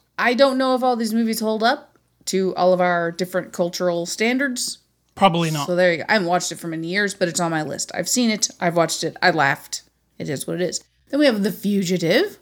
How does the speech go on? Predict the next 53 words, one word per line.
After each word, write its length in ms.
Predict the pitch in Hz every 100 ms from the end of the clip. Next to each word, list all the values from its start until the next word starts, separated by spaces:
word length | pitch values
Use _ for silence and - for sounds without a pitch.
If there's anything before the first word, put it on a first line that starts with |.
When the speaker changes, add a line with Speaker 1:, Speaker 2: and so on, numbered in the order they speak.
| -
Speaker 1:
which 240 | 262 -
there 200 | 196 190
is 140 | 185
a 80 | 180
person 460 | 185 - 220 226 392
chase 440 | - - - -
right 200 | 180 175
there. 340 | 165 170 262 - _ _ _ _
Not 120 | 214
a 40 | 185
Speaker 2:
Yeah. 100 | 185
Speaker 1:
car 120 | 233
chase 280 | 233 185 170
movie, 280 | 151 160 226
but 180 | 190 170
a 40 |
person 440 | 165 185 180 175 165
chase 320 | 160 170 -
movie, 240 | 170 -
you 140 | 214 208
know. 280 | 156 208 - -
Speaker 2:
S- 200 | - -
Speaker 1:
I'm 160 | 240 269
innocent 600 | 294 285 269 247 220 190
and 280 | 185 180 -
I 120 | 202 233
don't 240 | 269 254
care. 480 | 247 262 208 165 185
It's 300 | - - -
like 240 | 254 196 202
one 160 | 208
of 60 | 175
those 120 | 180
tough 320 | - 220 226
guy 220 | 208 196
cop, 560 | 185 190 180 185 180 - _ - - _ _ -
kind 140 | 202
of 80 | 185
over 360 | 190 180 185 185
it, 400 | 185 185 - -
trying 220 | - 196
to 60 | 180
chase 220 | 175 180
down 180 | 175 180
this 140 | 170
guy, 680 | - 160 170 170 165 170 170
and 100 | 175
then 80 | 170
one-armed 320 | 165 156 160
man, 420 | 151 160 165 160
blah, 160 | 160 -
blah, 80 | -
blah. 300 | 190 190 -